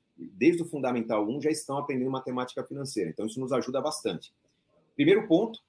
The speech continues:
nós como pais tem que ter uma certa humildade. A gente, a gente quer ensinar, mas tem que estar preparado pra aprender com eles também, porque vão vir umas questões desafiadoras quando a gente começar a cutucar. Então, estejam preparados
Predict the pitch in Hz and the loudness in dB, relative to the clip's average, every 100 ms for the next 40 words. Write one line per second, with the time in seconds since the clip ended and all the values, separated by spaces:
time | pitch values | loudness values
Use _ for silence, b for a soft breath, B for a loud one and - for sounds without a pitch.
0 | _ 120 127 143 127 113 123 139 147 139 | _ 0 0 0 -4 0 0 0 -4 -4
1 | 147 147 143 - 156 160 185 - 104 85 | -4 -2 -4 0 2 4 4 2 0 0
2 | - - _ _ _ _ _ _ - 87 | -6 -16 _ _ _ _ _ _ -10 -8
3 | 104 127 - - 98 117 - 135 131 - | -2 -2 -2 -6 -4 -2 0 -2 0 0
4 | 107 131 139 - - 92 - 117 113 117 | 2 2 0 -4 -8 -8 -2 -4 -2 -2
5 | - 117 110 107 110 123 - 120 113 113 | -2 -2 0 0 0 -4 0 0 2 2
6 | 127 110 107 123 - 151 165 110 85 - | 0 0 0 0 0 0 4 2 0 -6
7 | - 92 98 107 113 113 127 110 113 120 | -6 -4 -2 0 -2 0 -2 0 2 2
8 | 113 131 131 156 123 110 120 127 127 135 | 2 0 0 0 2 4 2 0 -6 -6
9 | 127 - 107 127 - - 110 - 139 165 | -6 -2 -2 -4 -6 -6 -4 -4 -6 -6
10 | 185 87 - - 87 107 131 131 131 139 | -4 -4 -4 -6 -4 -2 -2 -2 -4 -4
11 | 151 117 117 | -2 2 0